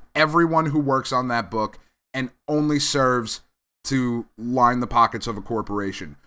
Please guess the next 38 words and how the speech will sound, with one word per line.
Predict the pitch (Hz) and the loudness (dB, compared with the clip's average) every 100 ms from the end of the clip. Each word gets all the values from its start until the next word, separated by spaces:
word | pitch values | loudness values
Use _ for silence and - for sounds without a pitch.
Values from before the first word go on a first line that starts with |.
| _ | _
which | 123 127 | -8 -6
is | 117 | 0
not | 170 185 | 2 2
something | 202 190 180 | 2 -2 0
I | 175 | 0
usually | 175 185 170 170 | 0 -2 -2 -2
give | 165 180 | 0 0
two | - | -2
shits | 117 - 110 - | -4 -2 -4 -4
about | 101 107 - | 0 2 2
because | 123 147 107 | -2 -4 -2
they're | 123 | 2
all | 139 165 | 4 4
corporations. | 151 123 107 104 147 123 123 | 2 0 0 -2 -4 -4 -6
They're | 110 104 | -4 0
all | 139 180 | 2 4
in | 151 | 2
it | 117 | -2
to | - | -6
make | 110 101 | -6 -6
money. | 101 98 104 - - - | -6 -6 -6 -10 -20 -8
Even | 151 165 | -4 0
our | 165 151 147 | 2 2 2
beloved | 127 131 143 135 | 0 0 0 0
Image | 127 160 139 | -2 -4 -4
Comics | - 110 117 113 - - - - | 0 0 0 -6 -10 -16 -18 -4
is | 160 | 0
a | 147 | 0
for-profit | 143 180 175 - 165 147 123 | 0 2 2 4 4 4 0
business. | - 165 120 90 | -4 -4 -4 -8
They're | 120 | -8
trying | 120 - 170 151 | -6 0 2 2
to | |
make | 127 123 | 0 -2
money | 143 180 120 | 0 0 0
off | 92 - | -2 -4
this | 95 | -10
shit. | - - 95 | -10 -8 -10